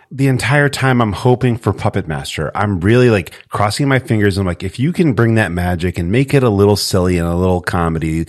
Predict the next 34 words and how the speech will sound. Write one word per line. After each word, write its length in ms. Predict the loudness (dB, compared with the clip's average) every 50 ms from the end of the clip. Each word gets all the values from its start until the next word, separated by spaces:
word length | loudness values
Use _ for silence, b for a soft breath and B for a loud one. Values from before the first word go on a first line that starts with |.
| -8 -8
you 120 | -4 0 2
know 160 | 2 4 4
what? 180 | 4 4 4
I'll, 220 | 4 2 0 0 -2
I'll 120 | -4 -2 -2
be 100 | -2 -4
here 260 | -4 -2 -2 -2 -2
for 300 | -2 -4 -4 -4 -2 -4
it." 160 | -4 -4 -4
But 240 | -4 -4 -4 -6 _ _
what 140 | -2 0 2
do 40 | 2
you 80 | 2 2
get 180 | 2 2 0
instead? 540 | 0 -2 -2 0 2 4 4 4 4 2 -2 -6
You 160 | -4 -4 -2
get 360 | 2 2 2 2 2 -2 -4 -8 -4
the 160 | -2 -2 0
titular 400 | 2 0 0 0 2 2 2 2
character 680 | 2 2 2 2 2 2 0 0 0 0 0 -2 -4 B B
shockingly 720 | B -10 -8 -6 -4 -2 -2 -2 -2 0 0 2 2 2 0
stiff. 480 | -2 -2 -2 0 0 0 0 -4 -8 -20 _ _
Just 340 | -2 -2 -2 -2 -2 -2
the 100 | 0 0
gingerbread 360 | 2 2 0 0 2 2 2 2
man, 260 | 2 2 2 2 2
d-, 120 | 0 -2 -2 -4 -4 -2
like, 280 | -2 -2 -2 -4 -6 -8
has 320 | -6 -2 0 2 2 4
no 160 | 4 4 4
flex, 400 | 2 2 0 0 0 0 0 0
has 160 | 0 0 0 2
no 160 | 2 2 2
agility. 580 | 2 2 2 2 4 4 4 2 2 0 -2